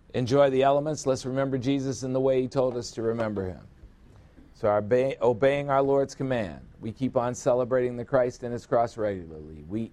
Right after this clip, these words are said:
eat to remember who he is as a person, and we drink to remember his work on the cross, the voluntary sacrifice he made to deliver us. And we remember with gratitude what God the Father and the Lord Jesus Christ have done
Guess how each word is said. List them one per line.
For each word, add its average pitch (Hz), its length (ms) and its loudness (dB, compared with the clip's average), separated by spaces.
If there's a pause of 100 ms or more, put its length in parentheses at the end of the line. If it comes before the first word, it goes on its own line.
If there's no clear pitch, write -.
eat 139 360 -2
to 123 100 -6
remember 117 460 -2
who 117 120 2
he 113 140 -2
is 110 260 2
as 101 180 -6
a 98 40 -14
person, 143 500 -2 (800)
and 110 140 -2
we 113 140 0
drink 139 520 -4 (460)
to 120 100 -2
remember 120 360 0
his 110 180 -2
work 110 240 -2
on 104 100 -2
the 101 80 -6
cross, 92 380 -6
the 87 100 -18
voluntary 110 640 -2
sacrifice 113 720 -2
he 117 140 -4
made 82 460 -6 (160)
to 101 100 -12
deliver 87 480 -6
us. - 340 -20 (540)
And 107 160 -4
we 127 100 4
remember 143 400 -2
with 135 240 -2
gratitude 123 720 -2 (800)
what 98 220 -2
God 131 260 4
the 135 60 -2
Father 131 420 2
and 120 100 -6
the 113 60 -4
Lord 120 260 0
Jesus 110 340 -4
Christ 107 440 -4 (400)
have 95 220 -4
done 95 360 -6